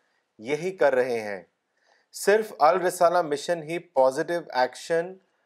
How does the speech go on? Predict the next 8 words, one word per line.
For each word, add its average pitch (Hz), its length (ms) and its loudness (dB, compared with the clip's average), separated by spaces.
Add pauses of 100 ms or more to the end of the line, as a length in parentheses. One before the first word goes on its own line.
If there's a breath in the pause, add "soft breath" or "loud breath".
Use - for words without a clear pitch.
(140)
اور 156 160 4
پلاننگ 147 500 -2
کی 175 280 -10
دعوت 131 560 2 (360)
دیتا 120 440 -2
ہے۔ 95 280 -10
جزاک 131 480 0
اللہ۔" 92 260 -10